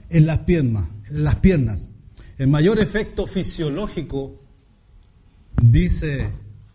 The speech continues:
el doctor, fue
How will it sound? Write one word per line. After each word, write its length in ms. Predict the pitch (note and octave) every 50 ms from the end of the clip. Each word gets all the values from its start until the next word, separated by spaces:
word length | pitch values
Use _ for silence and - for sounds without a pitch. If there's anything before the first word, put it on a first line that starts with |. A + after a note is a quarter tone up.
| _ - _ _ _ _ -
el 160 | A#2+ G#2+ G#2
doctor, 560 | G2+ F#2+ G2 G#2 G#2 - D3 E3+ F#3 - - - - - - - - - - - - - - - - - _
fue 560 | - - D#3+ E3+ F3+ F#3 F#3 F#3 - - -